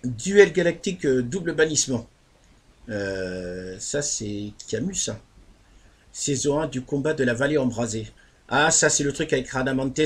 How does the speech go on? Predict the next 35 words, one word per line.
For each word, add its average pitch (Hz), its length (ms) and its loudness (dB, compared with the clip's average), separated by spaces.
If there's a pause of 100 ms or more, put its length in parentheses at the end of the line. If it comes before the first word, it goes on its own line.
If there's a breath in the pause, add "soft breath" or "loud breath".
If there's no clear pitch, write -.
(100)
un 127 80 2
petit 123 160 -6
peu 143 200 -2
comme, 120 280 0
euh, 98 640 -4 (560 loud breath)
oui, 123 280 2
euh, 90 320 -2
oui, 110 140 -2
oui, 107 160 -6 (320 soft breath)
comme 113 160 -2
avec 113 300 -2
Hades. 117 480 -2 (100)
Merde 123 220 -2
d'étoile, 143 320 -4
concours 135 240 -6
de 127 80 -2
création 127 400 -2
de 120 80 -4
skins, 131 260 -4
canon 123 220 0
des 117 120 -2
Gémeaux, 120 280 -2
rêve 117 160 -4
du 113 100 -10
futur. 110 400 -8 (680 loud breath)
Ok, 175 280 2
ok, 170 240 0 (280)
alors, 147 280 4 (400)
on 117 120 0
va 117 160 0
pas 120 100 -2
s'occuper 131 420 -2
pour 131 160 -2
les 123 120 2
farms. 147 300 -2